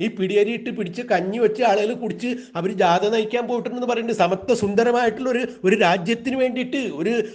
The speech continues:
ഒരു, ഒരു ഭരണഘടനയ്ക്ക് വേണ്ടിയിട്ട്, ഒരു ജീവിതത്തിന് വേണ്ടിയിട്ട് പാടത്തും പണിശാലയിലും പള്ളത്തും ഒക്കെ പണിയെടുക്കുന്ന ആളുകൾ വയറ് മുറുക്കി കൊടുത്തുകൊണ്ട് പിടിയേരി വെച്ചിട്ട് ആ പിടിയേരി ഇട്ട് എല്ലാവരും ഒരുമിച്ച് കഞ്ഞി വെച്ച് കുടിച്ചിട്ട് അവർ ജാഥ നയിക്കാൻ പോയിട്ടുണ്ടെന്നാണ് പറയണത്.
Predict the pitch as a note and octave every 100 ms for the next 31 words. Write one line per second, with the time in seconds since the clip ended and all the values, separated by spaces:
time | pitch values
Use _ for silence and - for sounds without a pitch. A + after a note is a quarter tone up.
0 | - F3 F#3 E3 G#3+ G#3 A3 E3+ F3+ G#3+
1 | A#3 A#3+ A#3+ C4+ B3 C4+ A#3 G3 G#3 G#3
2 | A3+ A#3 B3 B3+ A#3 B3 C4+ A3+ F#3+ E3+
3 | F3+ F#3+ A3+ G#3+ F#3+ G#3 G#3 G#3+ G#3+ A3
4 | F#3 F#3+ A#3 A#3 - F3+ G3+ A3 G#3 A#3+
5 | A3 G#3+ A3 B3 - E3 E3 F#3 B3 A3
6 | G3+ - B3+ - A3 A3 A3+ G3+ G3 G#3+
7 | A#3 A3+ B3 A3+ A#3 F3+ G#3 A#3 A#3 B3+
8 | A3+ A3 A3 G#3+ G#3+ B3+ G#3+ G3+ A3+ A#3+
9 | B3 - F#3+ C4+ - - G#3 G#3+ G#3+ G3
10 | G3 A3+ A#3 - B3 A#3+ B3+ B3 B3+ B3+
11 | B3+ B3+ B3+ C#4 A3+